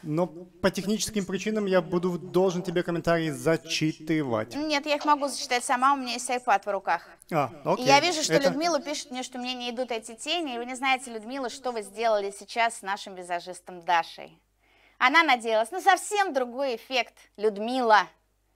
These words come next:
Speaker 2: как вы так были жестоки к ней, я не знаю. Ну, Даша, как-то мне придётся её успокаивать, видимо.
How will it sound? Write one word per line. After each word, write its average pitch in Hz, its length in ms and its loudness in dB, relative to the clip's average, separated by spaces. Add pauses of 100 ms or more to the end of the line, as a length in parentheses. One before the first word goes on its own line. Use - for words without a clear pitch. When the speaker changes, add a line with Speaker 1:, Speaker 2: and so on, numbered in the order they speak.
(140)
Speaker 2:
как 330 240 6
вы 240 100 0
так 226 200 4
были 214 180 -2
жестоки 370 600 2
к 359 100 -6
ней, 349 340 -2
я 285 180 -2
не 214 140 -8
знаю. 190 420 -6
Ну, 262 240 -8
Даша, 208 420 -6 (920)
как-то 240 240 -4
мне 226 120 -6
придётся 202 460 -10
её 190 160 -6
успокаивать, 165 640 -2
видимо. 170 320 -14